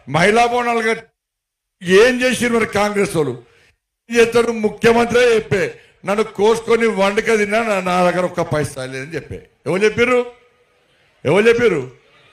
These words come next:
రేవంత్ రెడ్డి సార్ మంచి ఇట్లా గాడిద గుడ్డు చెప్పగానే, "అబ్బా ఊరి" అని మాటలు చెప్పగానే పోయి గుద్ది తిరిగి ఆయన పోయి ఢిల్లీలో నన్ను కోసుక తినా ఒక్క పైసా లేదని.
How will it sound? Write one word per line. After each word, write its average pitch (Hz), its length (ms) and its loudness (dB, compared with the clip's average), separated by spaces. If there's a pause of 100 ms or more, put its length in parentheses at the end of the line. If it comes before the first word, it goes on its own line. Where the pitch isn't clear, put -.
(200)
రేవంత్ 220 360 2
రెడ్డి 214 160 -2
సార్ 202 240 -2 (300)
మంచి 170 200 -6
ఇట్లా 202 180 -4 (200)
గాడిద 196 320 0
గుడ్డు 208 200 0
చెప్పగానే, 202 500 0
"అబ్బా 160 320 -2
ఊరి" 175 380 2 (880)
అని 165 120 -6
మాటలు 180 440 -2
చెప్పగానే 180 280 -2
పోయి 185 260 0
గుద్ది 160 340 -8
తిరిగి 196 320 -2 (500)
ఆయన 180 220 0
పోయి 196 180 4
ఢిల్లీలో 190 540 -2 (340)
నన్ను 180 140 -6
కోసుక 190 380 -6
తినా 196 320 -2
ఒక్క 180 260 -2
పైసా 165 460 -2
లేదని. 156 320 -2